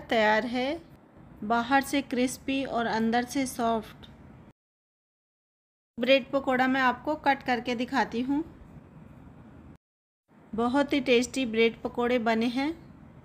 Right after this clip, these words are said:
आप देख सकते हो अंदर से भी कितनी अच्छी बेसन की इसमें कोटिंग हुई है। इन्हें आप इमली की खट्टी मीठी चटनी, ग्रीन चटनी या फिर टोमेटो केचप के साथ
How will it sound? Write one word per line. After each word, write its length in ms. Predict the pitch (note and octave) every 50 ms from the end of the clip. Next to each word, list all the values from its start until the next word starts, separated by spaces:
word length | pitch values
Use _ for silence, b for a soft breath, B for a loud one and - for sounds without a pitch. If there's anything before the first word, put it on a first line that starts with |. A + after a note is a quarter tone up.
| - - - _ -
आप 160 | A3+ A#3 A#3 A#3
देख 180 | A#3+ B3 C4 B3+
सकते 340 | - C4+ C4 - - C#4+ C#4+
हो 240 | C#4+ C#4+ D4 D4 C#4+
अंदर 320 | B3+ A#3+ A#3 A#3 A#3+ B3+ B3+
से 180 | B3+ C#4+ C4 B3
भी 160 | A#3 C4+ C4
कितनी 420 | C4 - A#3+ - - - C4+ C#4 C4+
अच्छी 240 | C4 B3+ - C#4 A#3+
बेसन 400 | G#3+ A#3 A#3 A#3+ A#3+ C4 B3+ B3
की 140 | B3 C4+ B3+
इसमें 300 | B3 B3 - C4 D4+ F4
कोटिंग 480 | E4+ - C4 A#3+ A#3 A#3 B3+ B3+ C4+ C#4+
हुई 240 | C#4 B3 B3 B3 B3+
है। 220 | C4+ C#4 C#4+ E4 F4 - - _ _ _ _ - A3+
इन्हें 280 | A3+ A#3 A#3+ C4+ C#4+
आप 280 | D4 B3+ A#3+ B3 A#3+ - -
इमली 320 | - A#3 A#3 A#3 A#3+ C4
की 120 | B3+ C#4+ C4+
खट्टी 360 | - - A#3+ - - - A#3+
मीठी 300 | A#3+ B3 B3 B3 - B3+
चटनी, 500 | A#3+ - A#3+ A3+ A3+ - - A#3+ A#3+ B3 A3
ग्रीन 300 | G3+ A3 A3+ B3 B3 B3+
चटनी 420 | - B3+ A3+ G#3+ - A#3+ A#3 A#3
या 180 | A#3 A#3 A3+ A3+
फिर 220 | A3 - C4 C#4+ C#4+ -
टोमेटो 420 | C#4 B3+ A#3 A3 G#3+ G#3+ - A#3
केचप 440 | A3+ - A3+ G#3+ G#3+ - A3+ A3+ - -
के 100 | A#3 A#3
साथ 240 | A#3 B3 G#3+ G3+